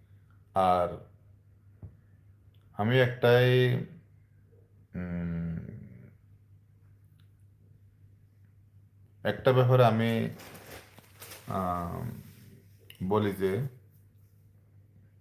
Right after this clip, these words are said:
যদি কাতারের ভিসা খুলে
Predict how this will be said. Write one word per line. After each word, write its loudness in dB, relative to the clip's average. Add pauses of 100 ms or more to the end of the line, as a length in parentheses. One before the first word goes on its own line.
(1600)
যদি 4
কাতারের 0
ভিসা 0
খুলে -2